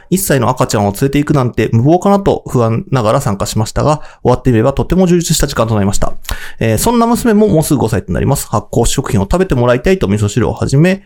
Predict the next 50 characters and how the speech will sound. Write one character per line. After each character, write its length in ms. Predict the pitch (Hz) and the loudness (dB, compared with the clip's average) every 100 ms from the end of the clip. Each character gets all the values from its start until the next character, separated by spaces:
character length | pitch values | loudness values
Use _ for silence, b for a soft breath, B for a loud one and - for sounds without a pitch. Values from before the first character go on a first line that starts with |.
| b | b
え 120 | - | -2
ー、 20 | |
漬 220 | 202 - 208 | -2 0 2
物 200 | 214 214 | 4 4
や 80 | |
納 220 | 190 175 - | 4 0 0
豆 140 | 214 180 | 2 2
な 100 | 139 | 2
ど 120 | 175 | 2
を 60 | 202 | 2
日 140 | 190 | 2
々 140 | 170 - | 0 0
食 200 | - - | -4 -2
卓 220 | 131 120 | -2 0
に 80 | 117 | 0
出 80 | 113 | 0
す 80 | 101 | -2
よ 60 | |
う 20 | 98 | -4
に 60 | |
し 60 | - | -2
て 60 | 101 | -2
い 20 | |
る 60 | |
の 100 | - | -2
で 60 | - | -4
す 100 | 139 | -2
が、 240 | 156 135 - | -2 -2 0
ど 120 | 254 | 2
う 20 | |
も 240 | 156 95 117 | 2 0 -2
味 60 | |
噌 80 | 113 | -2
汁 180 | - 107 | 0 0
が 80 | - | 0
苦 200 | 98 95 | 0 0
手 100 | - | -2
な 60 | |
よ 80 | - | -4
う 20 | |
で 120 | - - | -6 -4
す。 340 | - - - | -4 -4 -8
あ、 140 | - 101 | -4 0
苦 240 | - 233 | 2 0
手 100 | - | 0
な 120 | 214 | 0
よ 100 | - | 0
う 20 | - | -2
で 100 | - | -4
す。 260 | - - | -6 -8